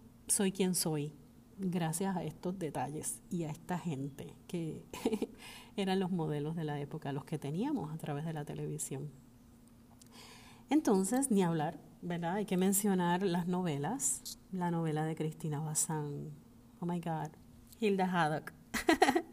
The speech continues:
El Puma, eh, los clubes de fans, todo eso se participó. O sea que, que fue una gama de experiencias que tenían que ver, eh, específicamente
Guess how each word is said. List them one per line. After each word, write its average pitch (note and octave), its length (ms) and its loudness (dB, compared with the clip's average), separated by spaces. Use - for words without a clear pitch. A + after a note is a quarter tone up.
El F#3+ 240 6
Puma, D#3+ 840 0
eh, D#3 460 0
los F3 240 2
clubes E3 640 2
de E3 120 0
fans, D3+ 800 0
todo D#3+ 220 0
eso E3 200 -2
se E3 160 -2
participó. D3+ 640 -6
O D#3+ 120 -2
sea A#3+ 180 -2
que, F3 260 -4
que A3 80 0
fue B3 160 0
una C#4 120 2
gama C#4+ 240 4
de C4 80 4
experiencias A#3 840 0
que F3+ 160 -4
tenían E3+ 460 0
que G#3+ 120 0
ver, G#3 320 0
eh, E3 360 -4
específicamente G#3 1000 -2